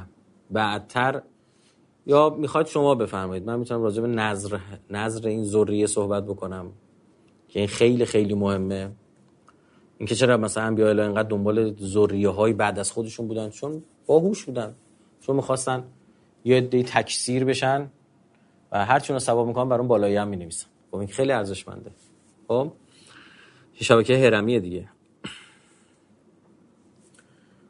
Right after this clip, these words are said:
منتها راجع به این هم می‌تونیم صحبت بکنیم که در مورد، اه، خود، اه، کودک که در ابتدا، اه،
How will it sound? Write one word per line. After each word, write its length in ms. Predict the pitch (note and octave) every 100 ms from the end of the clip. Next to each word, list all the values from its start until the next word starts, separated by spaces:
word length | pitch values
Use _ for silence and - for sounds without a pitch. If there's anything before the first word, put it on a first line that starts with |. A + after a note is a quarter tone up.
| _ _ _ _ _ _ _ _ - - - _ _ _ _ -
منتها 500 | D#3 F#3 F#3 F#3 -
راجع 200 | D3+ D3+
به 100 | E3+
این 140 | E3+
هم 140 | E3 D#3+
می‌تونیم 260 | D#3 C3
صحبت 360 | A2+ A2+ G#2+ G2+
بکنیم 340 | G#2 G#2 G#2
که 360 | G2+ G#2 G2+ G2+ G2+ _ _ _ _ _
در 160 | A2 G#2+
مورد، 300 | G#2 A2 A#2
اه، 1500 | A#2+ A#2+ A#2+ - _ _ _ _ _ _ _ _ G2+ F#2 F2+
خود، 320 | - B2 B2
اه، 200 | A#2 G#2 G2+ _ _ _ _ _ _ - G#2+ G2+
کودک 440 | - A2 G2+ A#2+ B2
که 260 | - A2+
در 240 | A2 A#2 G2+
ابتدا، 640 | - - G2+ G2+ A#2+ C3+ - _ _ - - _ F#2+
اه، 220 | F#2